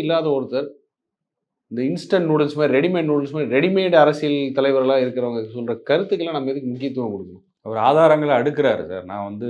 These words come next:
Speaker 2: ஏனோ தானோ
Speaker 1: என்ன ஆதாரம்?
Speaker 2: பேசல. இதுக்கு முன்னாடி செல்வி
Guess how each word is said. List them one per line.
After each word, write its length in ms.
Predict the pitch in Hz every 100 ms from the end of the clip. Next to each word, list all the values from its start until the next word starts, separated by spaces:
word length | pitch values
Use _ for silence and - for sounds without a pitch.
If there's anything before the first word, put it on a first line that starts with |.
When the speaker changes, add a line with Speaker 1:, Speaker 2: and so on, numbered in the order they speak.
| 110
Speaker 2:
ஏனோ 140 | 120 131 123
தானோ 160 | 139
Speaker 1:
என்ன 100 | 151 143
ஆதாரம்? 360 | 131 123 113
Speaker 2:
பேசல. 80 | 92 90 - _ _ _ _ _
இதுக்கு 220 | 113 113 123
முன்னாடி 220 | 135 147
செல்வி 180 | 143 123